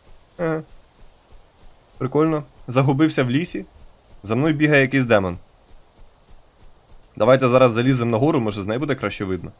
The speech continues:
Осьо! Як її так пробіг? Я не знаю. Я думаю, її важко не помітить.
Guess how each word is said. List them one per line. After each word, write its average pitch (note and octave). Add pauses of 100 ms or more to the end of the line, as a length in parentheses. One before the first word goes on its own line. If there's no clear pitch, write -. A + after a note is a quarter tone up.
(2500)
Осьо! C3+ (1500)
Як A#2+
її B2+
так A#2
пробіг? G#2 (1400)
Я G2
не F#2
знаю. F#2 (2250)
Я G2+
думаю, A2+
її B2
важко B2+
не G2+
помітить. A#2+